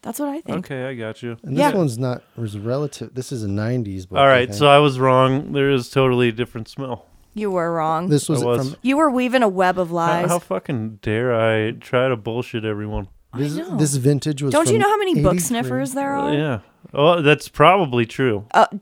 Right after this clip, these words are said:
Speaker 1: pretty much everybody I know that loves to read,
Speaker 2: Yeah.
Speaker 1: they're like, "Yeah, we smell 'em."
Speaker 2: That's probably, that actually smells like a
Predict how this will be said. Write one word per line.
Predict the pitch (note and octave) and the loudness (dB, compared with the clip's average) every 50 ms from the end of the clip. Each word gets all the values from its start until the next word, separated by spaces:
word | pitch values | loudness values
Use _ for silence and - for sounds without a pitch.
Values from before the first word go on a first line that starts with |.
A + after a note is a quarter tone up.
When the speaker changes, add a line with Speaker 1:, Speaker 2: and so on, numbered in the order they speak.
| F#3+ | -4
Speaker 1:
pretty | - A#3+ A#3 | -2 -2 0
much | A#3 G#3+ G#3 G3+ | 0 0 0 0
everybody | F#3+ E3+ F3 F3 F3 E3+ E3 | -2 -2 -2 -2 -4 -4 -4
I | E3 D#3 | -4 -4
know | - D#3+ D3+ | -2 -4 -2
that | D3+ - - | -2 -2 -2
loves | C#3+ C#3 E3+ F#3 - - | -2 -2 -4 -4 -4 -4
to | F#3+ A#2+ | -2 0
read, | A#2+ A#2+ A#2+ A#2 | 0 0 2 2
Speaker 2:
Yeah. | A#2 A2+ A2+ | 2 4 4
Speaker 1:
they're | A2+ - F3+ | 4 4 4
like, | F3 F3 F#3 F3+ | 4 2 0 0
"Yeah, | F3+ C3+ B2 D#3 | 0 0 0 0
we | D#3 F3 | 0 -4
smell | F3 - F3 C#3+ A2+ C#3+ D3 C3+ | -6 -6 -4 -2 0 0 0 0
'em." | C3+ F#3+ | -2 -4
Speaker 2:
That's | G3+ C3+ B2+ - _ _ - | -6 -8 -12 -18 _ _ -16
probably, | C#3 C3 B2+ B2 A#2 A#2 A2+ A#2+ A#2 A2+ A2+ _ _ _ _ _ - | -14 -12 -12 -12 -12 -14 -16 -18 -18 -20 -20 _ _ _ _ _ -14
that | B2+ A#2 C#3+ D#3 F#3 G#3 G#3+ - - - | -6 -2 2 2 4 4 2 0 0 0
actually | E3 D#3+ D#3 D3+ - - D#3+ D3 C3 | 2 2 2 0 -2 -4 -4 -4 -4
smells | - - - D3+ D3+ D#3 D#3 B2+ B2+ | -4 -2 0 2 2 2 2 2 2
like | C#3+ C3+ A#2+ B2 | 2 2 2 2
a | A2+ | 0